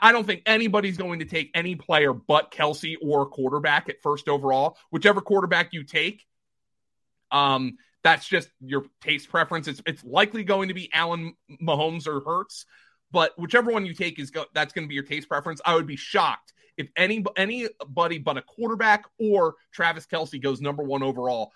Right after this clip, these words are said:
because of this scoring. I don't even think, even with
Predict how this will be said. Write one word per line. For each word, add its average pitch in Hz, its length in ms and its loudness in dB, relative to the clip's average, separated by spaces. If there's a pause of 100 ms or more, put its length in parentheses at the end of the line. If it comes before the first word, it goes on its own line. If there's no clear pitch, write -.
because 131 320 -8
of 120 80 -10
this 120 140 -8
scoring. 120 280 -6
I 160 120 2
don't 262 160 -4
even 214 160 -6
think, 185 260 -6 (240)
even 208 380 -2
with 185 240 0